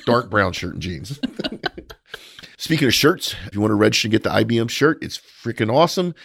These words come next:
We give away one a week. The shirt has a unique serial number, which is instantly collectible. Check out the link in the show notes. If you don't win, you can register every week. And then, Paige, it's interesting. So the number of people have been signing up for the shirts has been going down.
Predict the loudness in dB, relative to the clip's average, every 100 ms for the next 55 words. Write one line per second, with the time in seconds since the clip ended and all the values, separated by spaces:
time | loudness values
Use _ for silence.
0 | -10 -2 2 4 4 4 2 2 4 4
1 | 2 -2 _ -20 -14 -8 -2 2 2 2
2 | 0 0 0 0 0 2 4 4 2 0
3 | -2 -2 -2 0 -2 0 -2 -2 -2 0
4 | 0 -2 -2 -10 _ -2 0 -2 -2 -2
5 | 0 -2 2 4 4 0 -4 -6 0 2
6 | 4 4 2 2 -4 0 0 0 -2 0
7 | 2 2 0 -6 -20 _ -2 0 2 2
8 | 2 0 -10 _ -20 _ -10 -8 2 2
9 | 2 0 0 0 0 4 6 4 2 0
10 | 2 2 2 2 0 0 2 0 -2 0
11 | 2 2 0 0 2 2 0 -6 -4 0
12 | 2 2 0 -4 -4 -4 -6